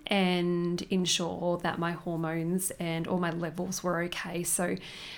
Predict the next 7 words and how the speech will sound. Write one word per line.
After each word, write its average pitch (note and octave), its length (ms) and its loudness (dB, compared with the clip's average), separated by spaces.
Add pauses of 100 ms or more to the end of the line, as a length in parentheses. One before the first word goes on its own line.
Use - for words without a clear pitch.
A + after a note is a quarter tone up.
(140)
I G#3 100 4
felt A#3 400 2
like G#3+ 220 0
a A3+ 40 0
pincushion. G#3+ 960 2
It A3 220 4
was, F#3+ 580 2